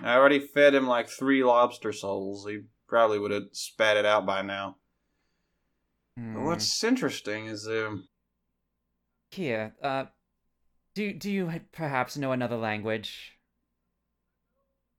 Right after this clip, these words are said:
Speaker 1: Well, uh, I know, I tend to dabble in whichever language. I mean, if that's what it takes,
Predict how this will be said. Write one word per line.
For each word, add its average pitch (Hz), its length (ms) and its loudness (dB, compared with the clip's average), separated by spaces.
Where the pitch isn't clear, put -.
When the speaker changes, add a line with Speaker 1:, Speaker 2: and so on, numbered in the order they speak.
Speaker 1:
Well, 269 540 4
uh, 185 360 -2
I 226 220 4
know, 262 640 6
I 285 240 6
tend 226 260 -2
to 175 60 -2
dabble 147 600 6
in 120 240 -2
whichever 117 520 2
language. 107 720 -4
I 104 80 -6
mean, 104 500 -10
if 98 140 -14
that's 123 240 -2
what 104 100 -4
it 95 80 -10
takes, 123 600 0